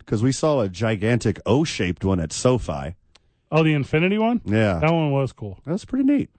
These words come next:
Speaker 2: All right, actual idea. Hear me out. We were talking about pools and weird stuff. You pipe in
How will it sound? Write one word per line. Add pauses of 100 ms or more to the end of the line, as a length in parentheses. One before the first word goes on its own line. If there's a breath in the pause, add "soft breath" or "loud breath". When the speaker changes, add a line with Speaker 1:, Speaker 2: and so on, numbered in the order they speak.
(300)
Speaker 2:
All
right,
actual
idea.
Hear
me
out.
We
were
talking
about
pools
and
weird
stuff. (580)
You
pipe
in